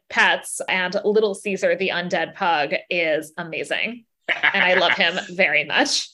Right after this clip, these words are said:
Speaker 2: Yes.
Speaker 1: We also start to get a sense of the tensions, but I guess growing bonding in their own way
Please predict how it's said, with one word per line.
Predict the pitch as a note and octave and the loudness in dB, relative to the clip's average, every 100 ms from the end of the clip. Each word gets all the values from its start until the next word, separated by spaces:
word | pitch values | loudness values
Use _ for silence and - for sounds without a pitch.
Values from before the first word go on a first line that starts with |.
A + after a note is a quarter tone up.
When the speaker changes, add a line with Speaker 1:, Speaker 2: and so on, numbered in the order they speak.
| _ _ _ _ _ _ _ _ | _ _ _ _ _ _ _ _
Speaker 2:
Yes. | G2+ F#2 F#2+ - - - _ _ _ _ _ _ _ _ _ _ _ - | -14 -10 -10 -6 -6 -8 _ _ _ _ _ _ _ _ _ _ _ 4
Speaker 1:
We | D#4 | 8
also | F4+ F#4+ | 8 6
start | G4+ C#4+ C#4 | 8 8 8
to | D4 | 8
get | B3+ B3 | 6 6
a | |
sense | B3+ A#3 C4 - | 6 4 4 4
of | A#3+ A#3 G3+ | 6 6 4
the | A#3+ A#3+ A#3+ A#3+ B3 - _ _ _ _ - | 2 4 6 6 4 -2 _ _ _ _ -2
tensions, | - C5+ C5 - G#4+ F#4 F4 | 4 4 6 6 6 4 6
but | B4 | 8
I | G#4 C#4+ | 10 10
guess | D4+ D4+ | 8 6
growing | G#3 A3 B3+ A#3+ A3+ G#3+ | 2 6 10 10 8 6
bonding | G#3+ G3 G#3+ G#3 A3 G3 | 6 6 6 8 8 8
in | F#3+ F#3+ | 4 6
their | G3 F#3+ | 8 10
own | G#3 A3 G#3 | 8 8 6
way | G3 F#3+ C#4+ F#4 | 6 8 10 10